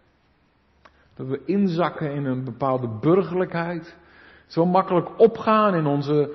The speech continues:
liefhebberijen en hobby's en dingen die ons bezighouden. Maar ik denk dat Openbaring zes zegt, de duivel gaat rond als een briesende leeuw op zoek naar wie die kan verslinden. En de kerk, sta op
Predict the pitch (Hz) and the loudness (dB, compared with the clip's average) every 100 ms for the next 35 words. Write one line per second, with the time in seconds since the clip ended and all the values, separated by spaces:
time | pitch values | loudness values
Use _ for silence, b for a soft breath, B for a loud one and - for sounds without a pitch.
0 | B 151 170 180 156 156 185 214 208 170 | B -2 0 2 2 2 2 2 4 4
1 | 151 147 214 190 196 170 156 180 170 151 | 4 6 6 4 0 0 2 2 2 0
2 | 143 143 - B 139 165 226 202 180 - | 0 -2 -10 B 2 4 4 2 -4 -4
3 | 180 190 196 190 180 - - _ _ _ | -2 0 -2 -4 -8 -18 -20 _ _ _
4 | _ _ _ _ _ _ _ _ - _ | _ _ _ _ _ _ _ _ -20 _
5 | b b b b b 156 175 190 190 180 | b b b b b 0 2 2 4 2
6 | 180 - 180 160 143 208 240 214 170 - | 2 2 2 4 4 4 4 2 0 2
7 | 240 - 226 220 - B B 147 156 160 | 0 0 -2 -2 -4 B B 2 4 6
8 | 240 294 254 233 196 202 175 175 262 294 | 8 8 6 2 2 2 2 2 2 2
9 | 240 - 180 165 165 165 269 277 262 226 | 0 -2 -2 0 0 0 -2 -4 -4 2
10 | 220 190 170 151 156 151 - 277 208 196 | 6 6 6 4 0 -2 -6 -4 -2 -2
11 | 175 208 190 - 190 185 160 151 - - | -2 -2 -4 -6 -6 -6 -6 -10 -12 -10
12 | 226 262 220 147 123 B B B - 170 | -8 -4 -2 -2 -4 B B B -2 0
13 | 170 - 254 285 277 - 214 208 233 277 | 0 4 4 4 0 0 4 6 8 6
14 | - - | 4 -14